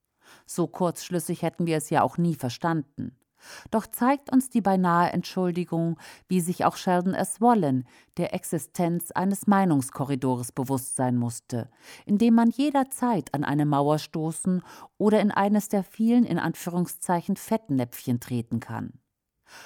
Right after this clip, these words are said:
Heute muss ich auf makabere Weise geradezu dankbar dafür sein,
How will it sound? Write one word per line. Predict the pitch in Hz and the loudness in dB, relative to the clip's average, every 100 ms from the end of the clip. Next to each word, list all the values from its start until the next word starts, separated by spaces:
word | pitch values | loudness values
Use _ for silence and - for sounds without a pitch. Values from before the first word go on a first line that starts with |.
| - | 0
Heute | 233 226 226 247 | 4 4 4 2
muss | 226 - | 2 0
ich | 165 | -4
auf | 156 | -2
makabere | 175 170 185 190 170 151 156 | -2 -2 2 2 2 0 2
Weise | 151 151 | 2 2
geradezu | 151 156 156 165 165 - | -4 -2 0 0 -2 -6
dankbar | 180 220 247 - 156 | 0 2 2 2 2
dafür | 156 147 165 151 | 4 2 0 0
sein, | 160 151 156 | 2 4 2